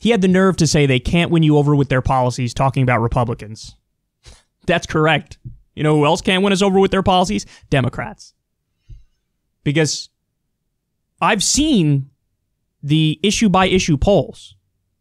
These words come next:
and they are as clear as day.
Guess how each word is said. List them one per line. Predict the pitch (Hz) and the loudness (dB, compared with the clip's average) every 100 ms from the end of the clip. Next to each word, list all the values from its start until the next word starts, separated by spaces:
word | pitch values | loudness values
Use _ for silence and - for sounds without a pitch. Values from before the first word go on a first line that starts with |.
| _ _ _ _ - | _ _ _ _ -2
and | 151 139 131 - | 0 0 -2 -4
they | 160 202 | -2 2
are | 143 131 123 | 4 2 0
as | 117 | -4
clear | - 185 220 | 0 2 4
as | 170 | 2
day. | 135 - - | 0 -4 -10